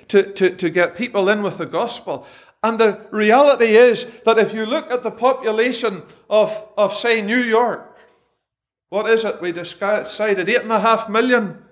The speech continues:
population. Do you know, brethren and sisters, the reality is this, that ninety-nine point nine percent of those eight million will never, ever sit in a gospel hall like this and hear the gospel. Never.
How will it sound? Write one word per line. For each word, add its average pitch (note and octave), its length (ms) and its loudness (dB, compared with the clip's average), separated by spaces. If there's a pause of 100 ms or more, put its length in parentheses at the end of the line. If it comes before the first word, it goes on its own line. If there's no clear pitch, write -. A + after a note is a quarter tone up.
(400)
population. G#3+ 800 -2 (880)
Do E3+ 80 -10
you D#3+ 40 -6
know, G3 140 4
brethren F#3 380 2
and D3+ 100 -4
sisters, F3 560 -2
the C3 100 -2
reality D#3 540 2
is B2 220 -4
this, - 540 -6 (1900)
that B2 140 -4
ninety-nine C#3+ 920 0
point B2 580 -6
nine B2 360 -4
percent A2 580 -6
of - 180 -14
those A2 360 -6
eight A#2+ 280 -4
million A2 380 -4
will G2 160 -4
never, C3 520 0
ever B2 300 0
sit - 380 -2
in G#2 80 -6
a G2 80 -4
gospel A2 480 -4
hall A2 260 -2
like G2 220 -6
this G#2 220 -6
and F#2+ 140 -18
hear G#2 160 -10
the G2+ 100 -12
gospel. - 500 -18 (180)
Never. - 220 -16